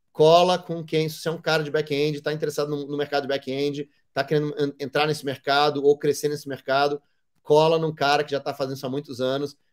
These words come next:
que sabe exatamente os problemas, sabe os caminhos, é, e vai te ajudar, vai te guiar.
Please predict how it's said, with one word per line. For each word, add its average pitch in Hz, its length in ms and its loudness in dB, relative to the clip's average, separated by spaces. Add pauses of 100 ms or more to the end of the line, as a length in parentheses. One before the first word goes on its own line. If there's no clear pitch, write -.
(120)
que 123 100 -14
sabe 143 320 2
exatamente 143 420 -2
os 135 80 -16
problemas, 127 540 -4
sabe 139 400 2
os 127 80 -8
caminhos, 127 580 -4 (380)
é, 123 320 2
e 120 80 -6
vai 135 160 2
te 131 100 -4
ajudar, 120 280 -2
vai 123 100 2
te - 100 -12
guiar. 113 380 -4